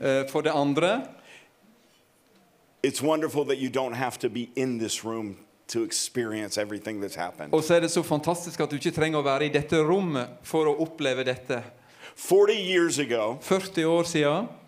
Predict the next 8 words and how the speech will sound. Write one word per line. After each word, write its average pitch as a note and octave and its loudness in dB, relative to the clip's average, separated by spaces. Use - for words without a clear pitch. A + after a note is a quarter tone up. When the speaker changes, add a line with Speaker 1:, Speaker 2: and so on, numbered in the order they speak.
Speaker 2:
I C#3+ 4
chose D#3+ 0
a C#3 -2
career. C#3 -2
Speaker 1:
jeg C#3+ 0
valgte C3+ 2
en B2+ 0
karriere. B2+ 0